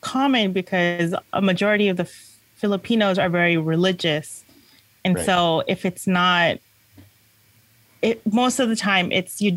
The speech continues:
Speaker 1: doing something bad, you're gonna blame it on this monster thing. But if it's something good, you're gonna blame it on,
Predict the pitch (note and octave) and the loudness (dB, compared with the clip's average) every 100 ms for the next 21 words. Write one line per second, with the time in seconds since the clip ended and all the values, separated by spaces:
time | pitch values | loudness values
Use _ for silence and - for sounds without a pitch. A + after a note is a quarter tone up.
0 | G#3+ G#3+ G3+ F3+ F#3+ E3+ E3+ E3 F3 F3 | 2 2 0 -2 0 0 2 2 0 -2
1 | F3+ F3+ F3 E3 F3+ F3 E3+ D#3+ D#3 D#3 | -6 -2 -2 0 0 2 2 0 0 -2
2 | D3+ - E3 E3 - - _ _ _ _ | -4 -8 -4 -4 -6 -14 _ _ _ _
3 | _ _ - - F#3+ F3 E3+ - D#3+ - | _ _ -12 -2 2 2 0 -4 -6 -6
4 | F2 D2 F#3 - - - - F#3 F3+ F#3 | -8 -6 -8 -10 -20 -10 -2 2 2 0
5 | F3+ - F#3+ F#3+ F3+ E3 F#3 E3 D#3 D#3+ | -2 0 0 2 0 4 4 4 4 2
6 | E3 E3+ E3 E3+ D#3+ D3+ C#3+ - | 0 0 0 0 2 0 0 -4